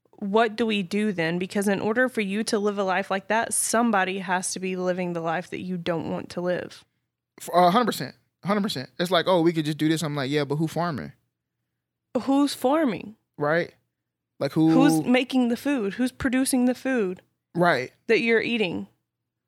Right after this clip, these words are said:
Speaker 1: that you wanna
Speaker 2: So
Speaker 1: nourish your body with?
Speaker 2: Exactly. And we need, and so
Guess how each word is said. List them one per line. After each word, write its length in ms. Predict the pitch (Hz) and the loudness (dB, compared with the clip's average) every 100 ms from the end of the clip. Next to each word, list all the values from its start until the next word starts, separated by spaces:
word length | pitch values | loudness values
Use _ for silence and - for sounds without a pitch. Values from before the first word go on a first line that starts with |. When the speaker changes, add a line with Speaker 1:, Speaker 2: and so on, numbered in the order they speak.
| _ _ 220 | _ _ 0
Speaker 1:
that 100 | 220 | 2
you 100 | 220 | 4
wanna 140 | 175 | 6
Speaker 2:
So 140 | 175 | 6
Speaker 1:
nourish 440 | 202 202 208 214 - | 4 4 4 0 -2
your 120 | 214 | -2
body 300 | 196 190 185 | -2 -2 -4
with? 260 | 165 - - | -10 -12 -4
Speaker 2:
Exactly. 640 | 170 156 151 147 127 143 - 165 | -2 0 0 -2 -8 -10 -8 -4
And 160 | 165 | 0
we 120 | 180 | 2
need, 480 | 190 175 180 170 156 - | 2 0 0 -2 -2 -2
and 180 | 160 | 0
so 320 | 170 180 156 | 4 4 4